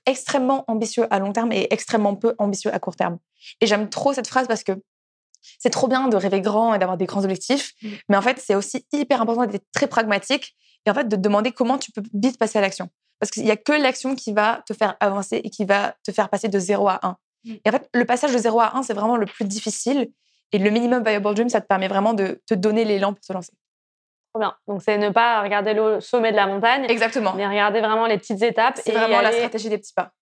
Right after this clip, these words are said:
Speaker 2: Stratégie des petits pas. Trop bien. Donc, du coup, ce qu'on peut faire, c'est aussi inviter nos auditrices à réfléchir à, « OK, j'ai un gros, euh, rêve, j'ai un grand rêve. Quelle est le, la première petite étape que je peux mettre en place,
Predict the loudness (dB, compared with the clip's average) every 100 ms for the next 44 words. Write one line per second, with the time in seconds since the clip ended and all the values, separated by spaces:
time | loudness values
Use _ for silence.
0 | _ _ -16 -12 -8 -10 -6 -6 -6 _
1 | _ _ _ -12 -10 -6 -6 -6 -16 _
2 | -8 -4 -2 -2 0 -2 0 -2 -2 -4
3 | -2 -2 0 0 0 -2 -6 _ _ _
4 | -20 _ -2 0 2 2 0 0 0 0
5 | 2 -2 0 0 0 0 0 0 0 2
6 | 2 2 2 0 -2 0 2 2 0 -10
7 | _ _ -4 0 2 2 2 -2 -4 0
8 | 2 2 2 0 -2 -10 _ _ _ _
9 | 0 2 2 0 -6 -2 -2 -2 _ 0
10 | 0 2 0 0 -2 -4 -2 0 2 2
11 | 0 -2 -4 -2 -2 -4 -6 -8 0 2
12 | 2 -4